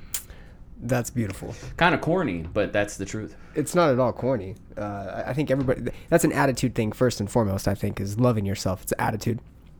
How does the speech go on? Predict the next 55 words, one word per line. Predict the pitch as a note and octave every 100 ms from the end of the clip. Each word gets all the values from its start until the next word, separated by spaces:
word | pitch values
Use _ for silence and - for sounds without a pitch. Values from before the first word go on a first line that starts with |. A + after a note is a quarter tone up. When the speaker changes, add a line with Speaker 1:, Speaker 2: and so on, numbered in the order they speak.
| - - -
Speaker 1:
Just | - D3+
like | C#3 C3
being | C3+ B2
in | A#2
a |
positive | A2 - - B2+ A#2 A2
mindset, | A#2 A2 - A2+ G#2+
negative | A2 G#2 G#2
mindset, | G#2+ G2 G#2
what | G#2
have | G#2+ G#2
you, | A#2
right? | G#2+ C3+ - - -
Speaker 2:
I'm | D#3+
fucking | A3 D3+
agoraphobic, | G#2+ G2+ G#2+ - F3+ F3 -
man. | B1 A#1 D2+
Like, | D2+
I, | E2+ G#2+ D#2+ - - - - -
I | B2+
loathed | B2+ F#2 D#3 G#2+
myself | D2+ - - -
for | -
a | G#2+
Speaker 1:
I |
Speaker 2:
long | F#3+
Speaker 1:
mean, | F3
Speaker 2:
time. | G#2+ C3+
Speaker 1:
a |
lot | D3
Speaker 2:
And, | E3+
Speaker 1:
of | E3+
Speaker 2:
and |
Speaker 1:
us | C3+
Speaker 2:
I |
Speaker 1:
do. | E3 D#3
Speaker 2:
punished | D#3+ D3 -
myself | F#2+ - F#2+
Speaker 1:
I | E3+
got | -
Speaker 2:
for |
Speaker 1:
some | F3+
Speaker 2:
years. |
Speaker 1:
questions. | G3+ - G#2 G#2 -
I | B2+
got | D3
some | D3
follow-up. | D#3 C#3+ G#2+ G#2 - -
Um, | B2 G#2+ G2+ A2 -
Speaker 2:
Bring | G#2 G#2
'em | G2+
Speaker 1:
you |
Speaker 2:
on. | C#3
Speaker 1:
said | - D#3 C3+
that | C#3 -